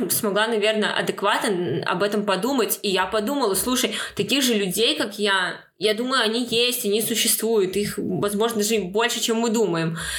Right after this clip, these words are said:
Но мы все молчим, потому что мы чё думаем? Ну, это не принято обсуждать". Но в этом же нету ничего плохого. Это не надо навязывать, потому что у меня всегда есть позиция, она будет,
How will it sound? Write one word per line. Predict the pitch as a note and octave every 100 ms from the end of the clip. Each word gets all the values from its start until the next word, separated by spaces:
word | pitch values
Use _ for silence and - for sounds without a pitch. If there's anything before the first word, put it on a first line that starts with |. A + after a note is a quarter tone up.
| -
Но | A3 A#3+
мы | F4
все | A4+ F#4 G#4
молчим, | G4+ F4+ F4+ - B4+ A4+
потому | D4+ B3+ D4+ A4
что | - D#4+
мы | E4+
чё | F4 E4+ D4 G#3+
думаем? | A3+ G#3 F3 F3 - -
Ну, | A#3 B3+
это | A3+ C4
не | D#4 C#4+
принято | C#4 D#4 F#4 C#4
обсуждать". | G#3+ A3 A#3 G#3 F#3+ E3+ E3+ - - - - - -
Но | G#3+
в | G#3+
этом | C#4+ E4 D4
же | A#3
нету | A3 B3 B3+
ничего | G#3 G#3 A3+
плохого. | A3 A3 A3 A3 G3 E3+
Это | - G#3+ G#3
не | G#3+
надо | G#3+ C4+ D4
навязывать, | C#4 C4 B3 G3+ F3+
потому | E3 F#3+
что | - G#3
у |
меня | G3+ C4 F4+
всегда | - G#3+ B3 G#3+
есть | G3 G3+ -
позиция, | G3 G#3 C#4+ D4+ A3+
она | G3
будет, | G3 F3+ G#3 C4+